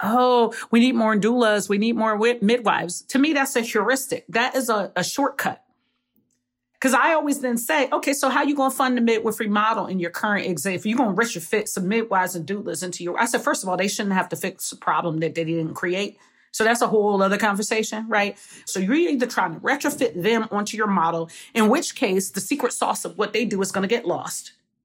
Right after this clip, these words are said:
Or you're gonna reform your model of care such that the unique contribution that they bring in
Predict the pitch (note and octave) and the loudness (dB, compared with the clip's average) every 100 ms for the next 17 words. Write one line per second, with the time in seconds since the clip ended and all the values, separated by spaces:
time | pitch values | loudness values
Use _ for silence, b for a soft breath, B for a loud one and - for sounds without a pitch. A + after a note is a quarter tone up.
0 | _ _ _ _ _ _ _ _ _ E4 | _ _ _ _ _ _ _ _ _ 4
1 | F4+ F4 C#4+ B3+ A#3 A#3+ G#3+ G3+ G3+ F4 | 4 4 2 2 0 0 0 -2 -2 0
2 | F4+ D#4 A3+ G#3+ A3 G#3 F3+ F3 E3+ E3+ | 2 2 2 2 2 2 0 -2 -6 -8
3 | - D#3 - - - G3 - G#3+ - G3 | -8 -8 -6 -6 -4 -4 -4 -6 -4 -6
4 | G3+ B3+ C#4+ B3+ A3 A3 G#3 B3 G#3+ F#3+ | 0 0 0 -2 -2 -2 -4 -4 -6 -6
5 | G3+ G3+ F#3 G3+ F#3 - B3+ A#3+ F#3 F#3+ | -4 -4 -2 -2 -2 -2 0 0 -2 -6